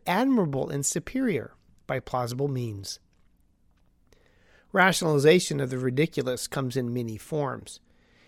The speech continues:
It has been said that it is the mark of a first-rate intelligence to be able to hold two contradictory ideas in the mind at the same time and still retain the ability to function. Clever as it is, I suspect that the opposite is true.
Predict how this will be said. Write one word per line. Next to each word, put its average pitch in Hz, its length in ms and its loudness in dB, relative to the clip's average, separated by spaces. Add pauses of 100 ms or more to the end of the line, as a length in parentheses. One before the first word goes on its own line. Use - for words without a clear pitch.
(140)
It 170 120 2
has 151 160 0
been 143 180 -2
said 180 380 8
that 151 260 6
it 151 140 0
is 143 160 0
the 151 80 0
mark 160 320 4
of 147 100 4
a 143 80 6
first-rate 156 540 0
intelligence 139 680 -4
to - 140 -8
be 135 220 0
able 131 160 0
to - 100 -6
hold 139 340 0
two 175 220 0
contradictory 143 800 -6
ideas 127 500 -2
in 117 120 -4
the 113 60 -8
mind 120 400 -6
at 110 100 -14
the 127 100 -12
same 139 360 -2
time 175 380 0 (580)
and 185 320 4
still 180 440 4
retain 139 480 0
the 123 120 -2
ability 117 520 -4
to 110 120 -12
function. - 540 -10 (1120)
Clever 151 340 2
as 156 220 2
it 160 100 -2
is, 190 540 4
I 180 160 4
suspect 208 640 -2
that 190 140 4
the 202 140 -2
opposite 190 520 -2
is 131 180 -6
true. - 440 -6